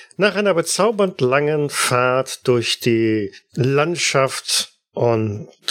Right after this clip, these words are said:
immer wieder den Beschilderungen Richtung Drury Naturschutzgebiet, Drury Mincy Naturschutzgebiet folgend,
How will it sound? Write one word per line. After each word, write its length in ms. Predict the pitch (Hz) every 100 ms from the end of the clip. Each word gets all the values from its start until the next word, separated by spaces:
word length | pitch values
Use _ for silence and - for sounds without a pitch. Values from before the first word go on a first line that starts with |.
| - - 139 - - -
immer 260 | 151 131
wieder 200 | 120 131
den 140 | 117 110
Beschilderungen 840 | - 147 147 143 113 127 123 117
Richtung 680 | 104 117 - 120 120 113 95 -
Drury 760 | 120 117 139 127 127 127 127 113 - - -
Naturschutzgebiet, 1200 | 123 120 - 156 170 - 147 - 135 127 131 -
Drury 280 | 127 123 120
Mincy 760 | 113 117 131 139 - - 123 117
Naturschutzgebiet 1120 | 117 - 151 - 143 - 139 131 123 127 -
folgend, 640 | - 139 127 120 123 -